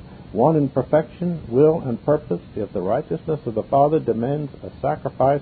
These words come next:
the love of the Father provides it. But the love of the Son runs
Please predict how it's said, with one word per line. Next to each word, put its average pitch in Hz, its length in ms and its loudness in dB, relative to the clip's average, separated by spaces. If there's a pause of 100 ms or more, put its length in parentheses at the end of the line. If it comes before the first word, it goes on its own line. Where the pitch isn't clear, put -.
the 98 100 -2
love 131 240 2
of 101 80 -2
the 95 80 0
Father 120 300 0
provides 87 460 -4
it. - 120 -16 (580)
But 117 180 2
the 113 80 2
love 139 260 6
of 123 80 0
the 107 160 -2
Son 147 280 0
runs 113 260 0